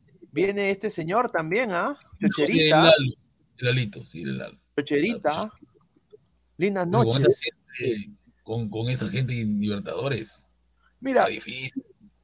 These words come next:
Speaker 1: mira, yo con Reina diría, está, está, está mal que vaya a Alianza.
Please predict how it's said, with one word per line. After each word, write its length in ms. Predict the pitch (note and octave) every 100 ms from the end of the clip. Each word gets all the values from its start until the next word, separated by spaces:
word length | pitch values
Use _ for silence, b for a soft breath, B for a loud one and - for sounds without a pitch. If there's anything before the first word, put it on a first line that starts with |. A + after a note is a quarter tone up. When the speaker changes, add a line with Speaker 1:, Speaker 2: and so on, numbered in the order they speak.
| _ G3
Speaker 1:
mira, 220 | F#3+ E3+
yo 260 | F#3 C4+
con 200 | - G#3+
Reina 640 | G#3 C4 D4 D4+ E4+ F4+ -
diría, 800 | C#3+ E3 F#3 G#3 G#3 G#3 G3+ - _ _ _ _ _ _ _ _ _ _
está, 480 | D#3 - F3+ F3 -
está, 960 | D3+ - E3+ F3 F3 D#3+ C#3+ C3+ B2 A#2 A2 - - _ _ _ _ _ _ _ -
está 280 | D3 F3+
mal 300 | F3 F3+ D#3
que 120 | - C3
vaya 160 | C3+
a 40 | B2+
Alianza. 600 | B2+ B2+ A2+ A2+ A2